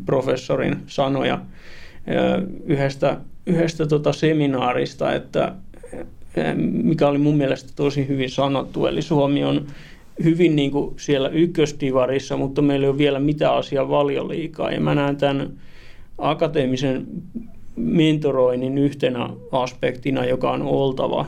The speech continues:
jotta voidaan luoda tämmöisiä ihmisiä, joilla on edellytyksiä siihen.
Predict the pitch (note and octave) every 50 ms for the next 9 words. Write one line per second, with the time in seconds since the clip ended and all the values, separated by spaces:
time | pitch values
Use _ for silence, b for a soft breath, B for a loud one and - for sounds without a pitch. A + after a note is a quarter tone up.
0 | - - - C#3 A#2+ B2 - - C3 A#2+ - - - - E3+ D3 C3+ C3+ C3 C3
1 | - B2 B2 C#3 C#3+ C#3 - - - - - - D#3 C#3+ C3+ C#3+ - C#3+ - -
2 | - D#3 C#3 C#3 D3 - - D3 D#3+ D#3 D3+ C#3+ C#3+ C#3 C3+ C#3 C#3 C3+ C3+ C#3
3 | C#3 C#3 C#3+ C#3 D3 D3+ D3+ D3 D3 D3+ C#3+ C3+ C3+ C3 B2+ - - - - -
4 | D#3+ D#3+ D#3+ - - F#3 F3+ E3+ E3 F3+ F#3